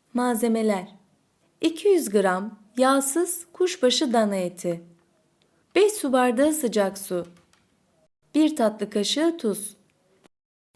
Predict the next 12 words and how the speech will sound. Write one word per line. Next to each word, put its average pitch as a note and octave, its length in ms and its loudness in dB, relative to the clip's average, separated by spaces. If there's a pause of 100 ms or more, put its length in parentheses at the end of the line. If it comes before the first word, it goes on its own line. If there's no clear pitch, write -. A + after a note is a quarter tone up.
bir F4 120 4
adet B3 380 2
orta D4+ 360 4
boy D4+ 180 2
soğan, G#3+ 460 -2 (1000)
bir F4 100 4
adet B3 420 2
et G4 180 0
su D4 160 -8
tablet. G3 600 -4 (760)
Terbiyesi D#4+ 680 2
için C4+ 520 -2